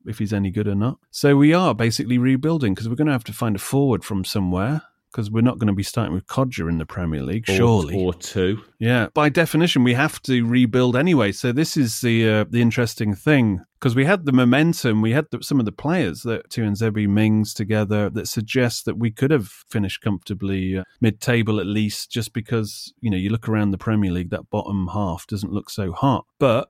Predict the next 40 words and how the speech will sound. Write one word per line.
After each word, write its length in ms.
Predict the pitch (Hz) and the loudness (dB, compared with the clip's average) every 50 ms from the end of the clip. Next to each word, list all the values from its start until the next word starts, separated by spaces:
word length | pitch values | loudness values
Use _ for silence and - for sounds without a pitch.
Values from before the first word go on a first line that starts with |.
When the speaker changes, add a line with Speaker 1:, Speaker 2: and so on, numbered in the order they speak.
| _ - | _ -4
Speaker 1:
you 100 | 143 131 | -2 -2
know, 60 | 117 110 | -2 -2
suddenly 300 | - - 156 143 139 131 | -2 0 2 2 2 2
that 200 | 127 127 120 - | 0 -2 -4 -4
team 240 | - 151 147 147 139 | -4 -2 0 0 0
spirit 380 | - - - 117 107 92 90 | -2 -4 -4 -2 -2 -2 -2
we 100 | 110 104 | -6 -6
built 380 | - - 104 104 104 - - 120 | -4 -4 -4 -4 -4 -4 -4 -4
up, 160 | 110 - _ _ _ _ - - | -4 -4 _ _ _ _ -10 -10
that 140 | 104 - - | -10 -10 -6
kind 160 | - 113 110 | -4 -2 0
of 60 | 104 | 0
momentum, 920 | 104 101 101 107 113 120 123 113 - - 123 117 117 113 113 110 110 - _ - | 0 2 2 2 2 2 0 -2 -2 -2 -2 0 0 2 0 0 -2 -6 _ -8
there's 200 | 110 104 98 113 | -8 -4 -2 0
no 120 | 113 107 101 | 0 0 0
continuity. 840 | - - 117 110 104 - 104 101 110 117 120 120 113 - - 120 113 | -2 -2 -2 -2 -2 0 0 2 2 2 2 0 -2 -2 -2 -2 -2
We, 120 | 110 113 | -2 -2
so 120 | 110 - 127 | -2 -2 0
we 120 | 113 120 | 0 0
are 160 | 156 190 196 | 0 -2 -2
kind 180 | - - 139 120 | -2 -2 -2 -2
of 80 | 104 - | -2 -2
starting 320 | - - 123 117 104 104 | -4 -4 -4 -4 -4 -6
from 220 | - - 113 101 | -6 -4 -6 -6
scratch. 400 | - - - - 143 127 - - | -4 -6 -6 -4 -4 -4 -2 0
I 20 | 117 | 2
mean, 260 | 117 120 113 110 - - | 4 4 4 2 2 0
the 100 | 110 110 | -2 0
good 240 | - 139 135 127 - - | 2 2 0 0 -2 -2
way 160 | 95 104 98 | 0 0 0
of 100 | 90 87 | 0 0
looking 300 | 101 101 - - 104 95 | -2 -4 -4 -2 -2 -2
at 100 | 90 85 | 0 -2
it 100 | 90 - | -2 -2
is 220 | 87 95 90 - | -2 -4 -4 -6
it's 220 | - 87 104 - - | -8 -8 -8 -6 -6
a 40 | 101 | -2
big 220 | - 131 107 95 | -2 -2 0 0
reset 500 | 92 104 123 131 - - 110 87 - - | 0 2 2 0 0 -2 -6 -6 -6 -4
button, 480 | - 90 - - 87 90 92 107 110 | -6 -6 -6 -6 -6 -4 -4 -4 -4